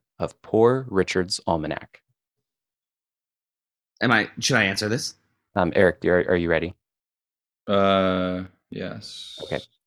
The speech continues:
Speaker 3: Yes.
Speaker 1: Blake, what is your answer?
Speaker 2: Was it Benjamin Franklin?
Speaker 1: Eric?
Speaker 3: John Adams.
Speaker 1: It was Benjamin Franklin. Uh, Franklin wrote the almanac under the pseudonym Poor Richard,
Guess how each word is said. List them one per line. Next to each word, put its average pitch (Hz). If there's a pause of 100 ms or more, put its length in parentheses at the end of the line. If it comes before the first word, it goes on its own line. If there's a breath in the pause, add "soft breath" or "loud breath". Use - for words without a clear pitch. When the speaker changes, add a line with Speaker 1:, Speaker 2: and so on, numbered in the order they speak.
(100)
Speaker 3:
Yes. 90
Speaker 1:
Blake, 85
what 85
is 80
your 80
answer? - (340)
Speaker 2:
Was 120
it 113
Benjamin 135
Franklin? 196 (580)
Speaker 1:
Eric? 98 (920)
Speaker 3:
John 98
Adams. 101 (640)
Speaker 1:
It -
was 82
Benjamin 87
Franklin. 80 (920 soft breath)
Uh, 95
Franklin 113
wrote 104
the 95
almanac 104
under 101
the 92
pseudonym 95
Poor 135
Richard, 117